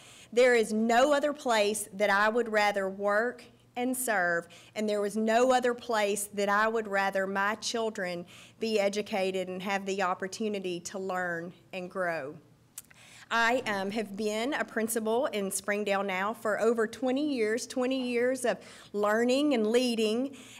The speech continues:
and I can tell you we have never done it better than we are doing it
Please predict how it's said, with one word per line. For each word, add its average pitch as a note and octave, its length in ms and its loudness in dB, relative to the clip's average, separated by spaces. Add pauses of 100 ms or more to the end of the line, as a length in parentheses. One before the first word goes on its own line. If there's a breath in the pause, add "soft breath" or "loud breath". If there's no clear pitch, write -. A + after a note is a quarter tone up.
and G#3+ 120 2
I A#3 160 4
can C4 200 2
tell D4 360 6
you A3+ 380 -2
we A#3+ 220 -2
have A3 240 -2
never A#3 720 2
done A3+ 380 0
it G3 280 -6
better F#3 540 2 (420 soft breath)
than G#3 240 0
we G#3+ 180 2
are G3 100 2
doing G3+ 480 0
it F3 220 -4